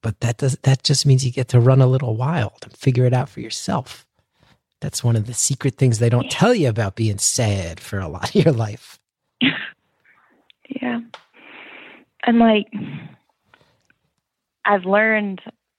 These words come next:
Speaker 2: that kinda closure isn't a thing either. And
Speaker 1: Yeah.
Speaker 2: so with this one, I'm, I'm trying to avoid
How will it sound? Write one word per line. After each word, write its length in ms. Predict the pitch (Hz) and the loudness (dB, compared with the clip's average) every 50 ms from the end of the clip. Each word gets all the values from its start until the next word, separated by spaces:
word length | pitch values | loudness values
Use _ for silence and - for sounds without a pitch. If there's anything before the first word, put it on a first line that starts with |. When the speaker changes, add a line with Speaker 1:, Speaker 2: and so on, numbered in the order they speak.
| _ _ 185 | _ _ -4
Speaker 2:
that 440 | 190 190 180 175 170 165 170 - _ _ _ _ _ _ _ _ _ _ _ _ _ _ _ _ _ _ _ _ _ _ _ - - | 0 0 2 2 0 -2 -4 -6 _ _ _ _ _ _ _ _ _ _ _ _ _ _ _ _ _ _ _ _ _ _ _ -6 -2
kinda 200 | 233 220 196 - | 0 0 0 -2
closure 580 | - - - 208 202 202 202 185 180 175 170 | -2 -2 0 2 2 2 2 0 -2 -2 -4
isn't 240 | 165 165 165 160 160 | -4 -6 -6 -6 -6
a 80 | 156 - | -6 -8
thing 300 | - - - - - - | -8 -10 -10 -8 -8 -8
either. 480 | - 170 170 - - - - - - - _ - | -6 -6 -4 -4 -2 -2 -2 -4 -6 -8 _ 0
And 240 | 190 185 180 170 | 2 2 2 2
Speaker 1:
Yeah. 360 | 165 165 170 - - - - - | 0 0 0 -2 -2 -4 -2 0
Speaker 2:
so 120 | 185 185 | 2 2
with 180 | 175 180 175 175 | 4 2 2 2
this 200 | - 185 180 - | 0 -2 -2 0
one, 220 | 185 180 170 165 165 | 0 0 2 2 0
I'm, 280 | 160 160 165 160 151 _ _ _ _ _ _ _ _ _ _ _ _ _ _ - | -2 -4 -6 -8 -12 _ _ _ _ _ _ _ _ _ _ _ _ _ _ -4
I'm 200 | 202 196 190 185 175 | -2 0 0 0 0
trying 280 | - 185 175 170 175 175 | 0 0 0 0 0 0
to 100 | 170 175 | 0 0
avoid 600 | 165 160 160 165 165 170 170 170 170 170 170 | -2 -2 -4 -4 -2 0 0 0 0 -2 -4